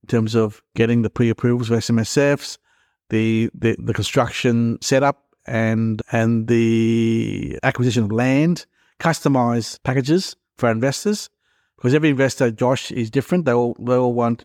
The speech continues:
maybe an I L only or, or an I L with sprinklers or a H P S with sprinklers and whatnot. So this is very much a customised approach, which we don't get with anyone else, Josh, which is really good.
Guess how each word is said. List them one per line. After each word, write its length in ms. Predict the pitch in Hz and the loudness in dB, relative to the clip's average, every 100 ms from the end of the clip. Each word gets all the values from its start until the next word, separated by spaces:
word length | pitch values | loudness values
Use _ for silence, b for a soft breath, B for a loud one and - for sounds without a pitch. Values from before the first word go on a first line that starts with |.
| - | -8
maybe 360 | 127 117 110 120 | -2 -2 0 0
an 200 | 120 120 | 2 2
I 200 | 117 113 | 2 2
L 200 | 117 113 | 2 2
only 360 | 117 127 131 | 2 2 2
or, 180 | 127 110 | 2 2
or 320 | 110 113 113 | 0 0 0
an 100 | 110 | 2
I 180 | 113 113 | 2 2
L 60 | 113 | 0
with 100 | 104 | -2
sprinklers 480 | - 131 127 127 110 | -2 -2 0 0 0
or 160 | 104 | 0
a 80 | 107 | 2
H 180 | 120 - | 0 0
P 80 | 120 | -2
S 120 | - | 0
with 80 | 104 | -4
sprinklers 500 | 135 135 139 139 123 | -2 0 0 0 0
and 180 | 101 - b - | -2 -4 b -4
whatnot. 400 | 110 123 131 131 | -2 0 -2 0
So 200 | 120 117 b b b b b | 0 0 b b b b b
this 200 | 131 151 | 0 2
is 60 | 170 | 2
very 200 | 139 139 | 4 2
much 140 | 131 | 0
a 40 | |
customised 480 | - 127 - 117 110 | 0 -2 0 -2 0
approach, 360 | 113 - 98 - | -2 -4 -6 -4
which 180 | 123 - | -4 -2
we 80 | |
don't 240 | 120 135 127 | 0 2 2
get 140 | 120 | 0
with 100 | 110 | 2
anyone 260 | 110 104 101 | 0 2 2
else, 300 | 98 92 - | 0 -4 -4
Josh, 320 | 104 98 - | -4 -4 -8
which 160 | - 110 | -6 -4
is 100 | 101 | -2
really 200 | 113 107 | -2 -2
good. 220 | 95 - | -6 -10